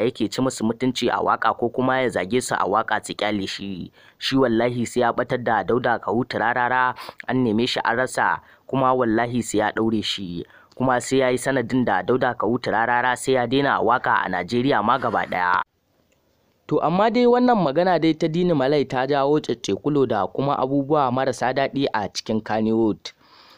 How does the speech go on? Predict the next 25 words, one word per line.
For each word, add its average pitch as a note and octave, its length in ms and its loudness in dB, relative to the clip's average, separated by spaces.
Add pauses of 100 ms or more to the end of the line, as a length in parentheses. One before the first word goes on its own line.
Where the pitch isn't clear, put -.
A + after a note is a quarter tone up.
inda B2 340 2
shi A#2+ 240 -4
ya B2+ 60 2
ce B2 240 -2
shi B2 160 -2
yanzu A#2+ 320 0
shi A#2 160 -2
ba A2 180 0
ma A2+ 220 0
ta B2+ 80 0
wani B2+ 240 2
Kannywood B2+ 400 0
ma G2 240 0
yake G2+ 160 -4
ba, F2+ 360 -2 (280)
daman A#2+ 400 2
yana B2+ 240 0
gargaɗawa A#2 640 2
Dauda A#2 320 0
Kahutu A#2 400 -2
Rarara C3 480 2
ne B2 160 0
saboda G#2+ 560 0
ya G2 160 2
saba B2+ 560 0